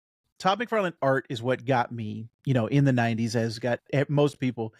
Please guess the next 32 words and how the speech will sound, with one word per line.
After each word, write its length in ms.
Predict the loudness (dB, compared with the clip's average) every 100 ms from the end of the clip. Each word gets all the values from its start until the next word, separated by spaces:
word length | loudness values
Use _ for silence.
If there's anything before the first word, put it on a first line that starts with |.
| _ _ -6
um, 260 | -4 -4 -2
around 240 | 0 0
that 200 | 0 -4
time. 380 | -6 -6 -4 -6 -12 _ _ -2
And 300 | 0 0 -2 -2
I've 280 | 0 0 -6 _ _ _
always 360 | 4 4 2 0
been 340 | -2 -2 -2
kind 160 | -4 -2
of 80 |
a 60 | -2
Todd 340 | 0 2 2
fan 480 | 0 0 2 0 -2
in 120 | -2 0
the 80 |
back 200 | 2 2
of 40 | 2
my 120 | 0
mind, 360 | 2 2 2 -2 -14 _ -2
but 140 | 0
Spawn's 480 | 0 2 4 4 0
been 400 | 2 4 4 2
just 260 | 0 -2 -2
kinda 220 | -2 0
like, 200 | -2 -4 _
"Oh 80 | 0
yeah, 160 | 2 2
it's 220 | 0 -4
there," 480 | 0 2 4 2 0
but 100 | -2
I 80 | 0
wasn't 320 | 0 0